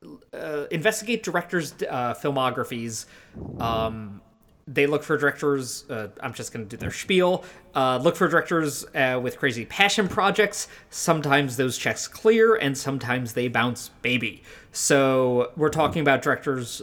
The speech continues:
like Chris Nolan, who basically has just had checks clear, and then also directors like the Wachowskis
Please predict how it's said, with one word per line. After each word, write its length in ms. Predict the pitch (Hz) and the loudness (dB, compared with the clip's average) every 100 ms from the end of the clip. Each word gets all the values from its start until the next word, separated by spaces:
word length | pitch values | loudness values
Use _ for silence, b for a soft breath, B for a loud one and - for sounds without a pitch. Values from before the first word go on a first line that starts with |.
| - | -14
like 460 | 113 117 120 - | -10 -8 -8 -12
Chris 240 | - 143 - | -4 -2 6
Nolan, 300 | 247 147 - | 8 8 4
who 140 | 139 | 0
basically 520 | 143 302 294 262 214 | 0 0 0 2 2
has 140 | 180 - | 2 2
just 160 | 160 151 | -2 0
had 160 | 123 | 0
checks 260 | 131 110 - | 0 -2 -6
clear, 500 | - 247 233 240 240 B B - | 0 4 6 4 0 B B -2
and 140 | 196 190 | 2 4
then 100 | 185 | 6
also 400 | 170 170 160 156 | 4 4 4 6
directors 600 | 143 135 139 139 127 - | 4 2 4 2 2 -4
like 420 | 135 123 117 - | -4 -2 -4 -6
the 80 | 131 | -8
Wachowskis 800 | 123 - 190 180 - 170 165 | -8 2 2 2 0 -2 -2